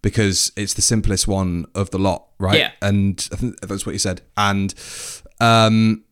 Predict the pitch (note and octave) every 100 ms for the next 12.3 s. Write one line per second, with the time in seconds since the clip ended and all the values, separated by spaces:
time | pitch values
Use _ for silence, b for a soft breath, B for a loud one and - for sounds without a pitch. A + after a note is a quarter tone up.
0 | _ _ C3+ C#3+ - E3 C#3 C#3 C3 A#2
1 | A2 C#3 A#2 G#2 F#2+ F2 G2 - G2+ F#2+
2 | - - G#2 A2 A#2 - - G#2+ G2+ G#2
3 | F#2+ G#2 - G2 G2+ F#2+ G2 G#2 G2 F#2
4 | F#2 G2 F#2+ - F#2 F#2+ G#2+ F#2 E2+ F2
5 | F2 F#2+ - F#2 F#2 - E2+ E2+ _ -
6 | F#2 F2 D#2 C#2+ - - b b b b
7 | G#2 A2+ G2+ F#2 - - _ - - G#2+
8 | A#2 - B2 G#2 E2 C#2 - _ F#3 F3+
9 | D3+ F#3 F#3 G#2 - - E3+ A2+ C3 -
10 | B B B B - A2+ A2 A2 A2 -
11 | _ B2+ C#3 C#3 C#3+ B2+ B2+ B2+ A#2+ G2+
12 | - - -